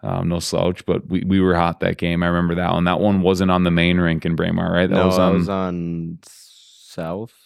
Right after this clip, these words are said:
Speaker 2: maybe?
Speaker 1: Sure, yep. I, I, I know it was one of the other two rinks.
Speaker 2: Yeah.
Speaker 1: Um, and then the semifinals, you're, you know, you're on the main rink and
Speaker 2: Yep.
Speaker 1: you're playing War Road, and it was a,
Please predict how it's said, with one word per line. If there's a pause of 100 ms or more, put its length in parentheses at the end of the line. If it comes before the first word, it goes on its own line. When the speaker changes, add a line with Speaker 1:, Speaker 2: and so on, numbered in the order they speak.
(120)
Speaker 2:
maybe?
Speaker 1:
Sure,
yep. (360)
I,
I,
I
know
it
was
one
of
the
other
two
rinks. (180)
Speaker 2:
Yeah.
Speaker 1:
Um, (300)
and
then
the
semifinals,
you're,
you
know,
you're
on
the
main
rink
and
Speaker 2:
Yep. (280)
Speaker 1:
you're
playing
War
Road,
and
it
was
a,